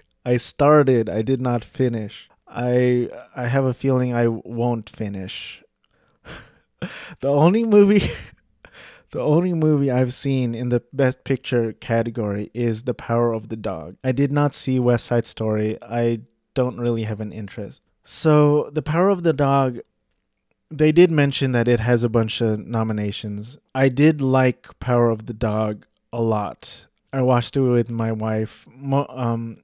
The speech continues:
most of the movies we watch, most of the movies I watch, I watch with my wife because who else am I gonna watch it?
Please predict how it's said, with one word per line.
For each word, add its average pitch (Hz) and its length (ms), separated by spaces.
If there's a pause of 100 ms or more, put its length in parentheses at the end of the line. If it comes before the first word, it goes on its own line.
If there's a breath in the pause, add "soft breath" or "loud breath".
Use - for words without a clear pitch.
most 151 380
of 127 80
the 123 60
movies 117 400
we 117 120
watch, 104 420 (920)
most 156 320
of 131 100
the 127 60
movies 123 380
I 120 220
watch, 104 540 (160)
I 120 100
watch 110 380
with 110 120
my 104 140
wife 101 360
because - 540 (160)
who 147 120
else 139 220
am 120 60
I 117 60
gonna 110 160
watch 101 360
it? 82 100